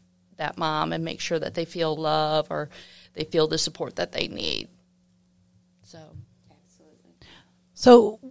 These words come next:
Speaker 2: who are some of the, uh, speakers, some of the favorite speakers that you've brought in to help and assist you guys in supporting one another?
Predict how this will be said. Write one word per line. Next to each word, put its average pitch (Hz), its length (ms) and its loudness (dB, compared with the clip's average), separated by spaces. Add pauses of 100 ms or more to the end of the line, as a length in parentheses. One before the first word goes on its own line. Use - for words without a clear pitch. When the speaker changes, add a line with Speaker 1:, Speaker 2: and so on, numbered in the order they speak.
(260)
Speaker 2:
who 240 140 8
are 277 120 10
some 226 280 10
of 190 160 6
the, 190 300 10
uh, 170 280 8
speakers, 170 640 4
some 185 160 4
of 170 80 4
the 170 140 10
favorite 175 340 4
speakers 175 440 6
that 180 100 4
you've 170 200 6
brought 165 300 8
in 156 360 6
to 160 200 8
help 160 380 8
and 160 100 4
assist - 480 4
you 170 80 4
guys 156 380 6
in 160 100 4
supporting 160 540 4
one 143 160 6
another? 139 480 0